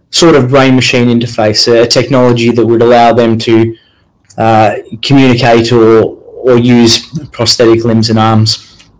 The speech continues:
Uh, for, for me, my definition of a brain-machine interface is a device that can translate neural information, can translate your thoughts into commands that are capable of controlling external software or hardware,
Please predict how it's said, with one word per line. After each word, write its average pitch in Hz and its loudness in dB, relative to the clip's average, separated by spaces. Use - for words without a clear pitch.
Uh, 143 0
for, 180 0
for 170 0
me, 214 2
my 170 2
definition 170 0
of 143 2
a 139 2
brain-machine 131 0
interface 156 -4
is 135 0
a 139 2
device 147 0
that 143 -2
can 135 -2
translate 151 -2
neural 156 2
information, 147 -4
can 135 -4
translate 147 0
your 127 2
thoughts 180 -2
into 160 -2
commands 143 0
that 131 0
are 123 -2
capable 135 0
of 123 -2
controlling 127 0
external 131 0
software 131 0
or 120 0
hardware, 139 0